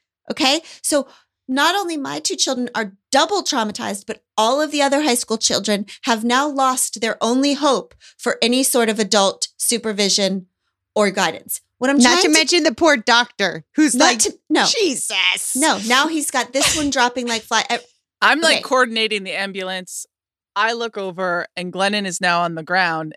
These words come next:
Speaker 3: And of course, like, what's going on over here makes me think that's what's going on over he-, there. So
Speaker 1: Right.
Speaker 3: I see Glennon go down and I think she's, I think cardiac arrest, right?
Speaker 1: <laughs>
Speaker 3: And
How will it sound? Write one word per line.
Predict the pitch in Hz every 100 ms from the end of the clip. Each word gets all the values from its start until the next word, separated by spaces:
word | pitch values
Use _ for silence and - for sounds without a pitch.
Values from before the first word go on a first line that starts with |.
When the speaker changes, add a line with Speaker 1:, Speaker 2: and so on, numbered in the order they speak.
| -
Speaker 3:
And | 196
of | 185
course, | - 427 277 208 240
like, | 214 214
what's | 208 -
going | 214 202
on | 202 202
over | 180 175
here | - - 285 196 180 175 _ _ _
makes | 196 202 -
me | 190
think | 175 214 196 - - _
that's | 156 196 240
what's | 202 -
going | 196 185 180
on | 165
over | 151 139 -
he-, | - - -
there. | 165 190 151 - _ _ _ _ -
So | - 202
Speaker 1:
Right. | 156
Speaker 3:
I | 233
see | 302 277
Glennon | 214 214 208 190
go | 175
down | 180 254 208
and | 156
I | 185
think | 311 185 165
she's, | - 247 208 - _ _ _ _ -
I | 208
think | - 185
cardiac | - 190 190 180 175
arrest, | 208 262 - - -
right? | 190 294
Speaker 1:
<laughs> | - - - - - - 254
Speaker 3:
And | 240